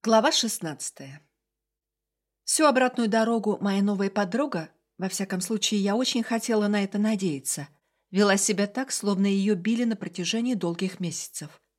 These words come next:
Вздрагивала от малейшего шороха, дергалась в сторону, завидев кого-то впереди. В какой-то момент Лемеху даже пришлось на нее прикрикнуть, чтобы взяла себя в руки.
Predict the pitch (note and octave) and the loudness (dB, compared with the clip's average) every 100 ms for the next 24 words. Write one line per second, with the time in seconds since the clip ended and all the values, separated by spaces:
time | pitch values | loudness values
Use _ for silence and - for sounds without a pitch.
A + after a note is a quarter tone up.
0 | _ _ _ - F#3 G#3+ A3+ F#3 F#3+ F#3+ | _ _ _ -4 0 4 4 4 0 -2
1 | F#3 G#3 G3+ G3+ F3 F#3 F#3 - C#4 B3+ | -2 0 0 0 0 -2 -2 0 0 -2
2 | D#3+ D3 _ - F#3 A3 E3+ F3+ F#3 - | -6 -10 _ -2 4 4 2 -2 -2 -4
3 | - C4 A3+ D#3+ - - F3+ F#3 G3+ B3 | -2 0 0 -2 -10 -6 0 0 0 -6
4 | - E3+ F3+ F3 - F3+ F3 - D3 _ | -8 -10 -10 -10 -6 -6 -6 -10 -12 _
5 | _ _ _ _ _ _ - G3 G#3+ G3+ | _ _ _ _ _ _ -2 2 2 2
6 | G#3 G3+ G#3+ G3+ A#3 A3 G3+ F#3+ F#3+ F3+ | 2 2 0 0 0 0 -2 -2 -2 -2
7 | G#3+ - E3+ D#3+ F3 F3 F#3+ F#3+ G3+ B3 | -4 -2 -4 -4 -4 -2 -2 -4 -4 -4
8 | C#4+ E3 D3 - _ - F#3+ F#3 F#3 F3+ | -4 -6 -6 -14 _ -2 0 0 0 0
9 | G3+ - F#3 F3+ E3 C#3+ D3+ | -2 -2 -2 -4 -6 -8 -12